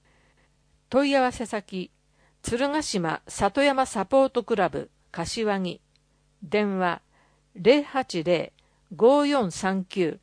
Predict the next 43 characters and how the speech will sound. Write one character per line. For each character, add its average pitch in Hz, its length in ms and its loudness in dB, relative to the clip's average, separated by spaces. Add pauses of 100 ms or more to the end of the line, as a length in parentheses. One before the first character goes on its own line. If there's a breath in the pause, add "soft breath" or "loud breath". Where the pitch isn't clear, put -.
(240)
三 269 440 -4
零 202 300 2
七 170 260 -4
三。 175 300 -8 (2250)
一 202 260 0
月 320 260 -2
号 233 200 4
の 170 200 -2
原 208 200 0
稿 208 160 0
締 196 200 -4
め 185 120 -2
切 196 120 -6
り 175 120 0
は、 165 240 -2 (340 soft breath)
十 220 240 0
一 294 200 -2
月 262 260 0
二 233 180 0
十 175 220 -2
一 151 240 -8
日 165 420 -6 (120)
月 175 340 -4
曜 233 200 2
で 147 140 -4
す。 - 300 -16 (600)
な 202 240 -2
お、 180 100 -6 (300 soft breath)
仲 208 280 0
間 311 120 0
に 269 140 0
な 185 160 0
り 233 100 -2
ま 240 120 0
せ 240 160 -2
ん 208 100 -4
か 170 140 -6
の 160 100 -6
コ 202 220 -2
ー 190 40 -2
ナ 160 220 -6
ー - 20 -6
は、 147 220 -6